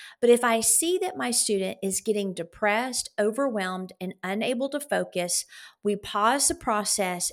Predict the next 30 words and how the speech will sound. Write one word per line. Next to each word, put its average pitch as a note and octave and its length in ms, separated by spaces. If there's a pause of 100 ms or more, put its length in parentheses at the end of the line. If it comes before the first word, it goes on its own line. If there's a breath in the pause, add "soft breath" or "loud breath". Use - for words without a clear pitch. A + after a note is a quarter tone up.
and F#3+ 160
focus F#3+ 400
on F3 160 (100)
other F#3+ 240
things F3+ 380
for F3 160
a E3+ 80
bit. E3+ 380 (1400)
Number A3+ 380
four, C#4+ 440 (320 loud breath)
they G#3+ 120
need A#3 180
to C#4 80
be C#4 160
non-controlling. G3 1160 (460 soft breath)
Now, A3 100
you A3 200
would E4 160
think F4 220
this - 180
would G3 140
go G3 160
without F#3 340
saying, A3+ 640
but G#3 80
it's G#3 300
absolutely A#3+ 760
amazing F#3 720 (300 loud breath)
how F#3+ 180
so-called G3 800